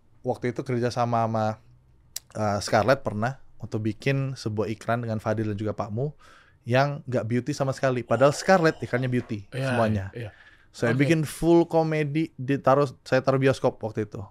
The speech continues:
Speaker 1: Akhirnya impresinya beda tuh waktu itu. Impresinya kayak, "Ih, boleh juga nih."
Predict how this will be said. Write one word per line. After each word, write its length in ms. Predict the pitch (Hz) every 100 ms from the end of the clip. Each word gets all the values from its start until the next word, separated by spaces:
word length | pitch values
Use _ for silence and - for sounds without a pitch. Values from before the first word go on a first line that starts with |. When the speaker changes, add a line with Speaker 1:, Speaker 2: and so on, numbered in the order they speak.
| _
Speaker 1:
Akhirnya 300 | - 127 156 156
impresinya 380 | 151 123 170 160
beda 280 | 135 139 127
tuh 160 | -
waktu 160 | 110 110
itu. 140 | 107 104
Impresinya 380 | 113 117 113 165
kayak, 160 | 131 120
"Ih, 140 | 180 - - - _ _ _ _
boleh 180 | - 131
juga 180 | 185 180
nih." 180 | 147